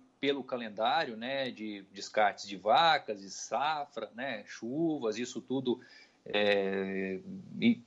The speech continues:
vamos dizer assim, é, chega lá no final de abril ou maio, dependendo do, do ano, num volume maior, né, em relação a esse começo de ano, sempre é assim. Então, tem,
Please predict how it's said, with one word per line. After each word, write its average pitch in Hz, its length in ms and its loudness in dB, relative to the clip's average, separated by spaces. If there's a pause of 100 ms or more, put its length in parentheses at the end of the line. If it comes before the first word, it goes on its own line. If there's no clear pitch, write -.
vamos 107 260 4
dizer 107 100 8
assim, 107 300 2
é, 98 200 2
chega 131 400 6
lá 117 100 6
no 117 120 -4
final 110 340 0
de 104 240 -4
abril 104 460 -2
ou 104 80 -2
maio, 107 520 -2
dependendo 104 540 -6
do, 98 220 -18
do 101 180 -2
ano, 104 260 -2 (400)
num 107 140 0
volume 117 340 6
maior, 131 680 4
né, 135 280 -4
em 120 100 -8
relação 110 520 -4
a 104 80 -4
esse 104 240 -6
começo 101 420 -4
de 117 100 -2
ano, 120 340 0
sempre 107 380 0
é - 20 6
assim. 123 420 -2
Então, 131 400 2 (500)
tem, 120 800 0